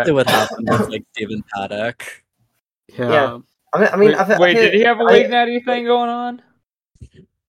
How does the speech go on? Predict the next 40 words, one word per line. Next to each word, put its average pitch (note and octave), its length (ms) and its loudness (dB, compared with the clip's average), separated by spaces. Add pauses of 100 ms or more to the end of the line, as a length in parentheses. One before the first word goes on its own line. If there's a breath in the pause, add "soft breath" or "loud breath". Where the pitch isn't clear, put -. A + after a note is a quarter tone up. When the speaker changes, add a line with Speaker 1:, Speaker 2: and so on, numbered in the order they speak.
(260)
Speaker 4:
I, F#3+ 140 0
I F#3 100 -2
Speaker 2:
I, F#3+ 60 -6
Speaker 4:
fe-, G3+ 60 -4 (120)
I - 20 -12
fe-, G3 160 0
I D#3 40 -6
feel A3+ 180 -4
like, A#3 180 -6
Speaker 2:
I G#3 160 0
think F#3 120 -6
Speaker 4:
um, G#3 100 -4
Speaker 2:
he, D4 200 -2
like, G#3+ 280 -2
ran B2 300 -2
in B2+ 120 -4
similar A2 460 -10
circles. G2+ 760 -12
Speaker 4:
Yeah. A2+ 80 -6
Speaker 2:
Like, A2+ 140 -10
there A#2+ 120 -8
was F#3 160 -10
a F3+ 40 -6
lot G#2 240 -8
of A#2 80 -12
<laughs> - 0 -
shit F#3 260 -6
fucked C3+ 280 -6
up D#3+ 200 -8
with D3+ 160 -4
Speaker 4:
The, D#3 200 -4
Speaker 2:
him. E3 220 -12
Speaker 4:
like, D3+ 300 -4 (540)
Speaker 1:
Cool. A#2+ 220 -8
Speaker 4:
what, B2+ 200 2
what - 60 -6
do D3+ 60 -10
you D3+ 60 -10
call B2 220 -6
it? A2 120 -14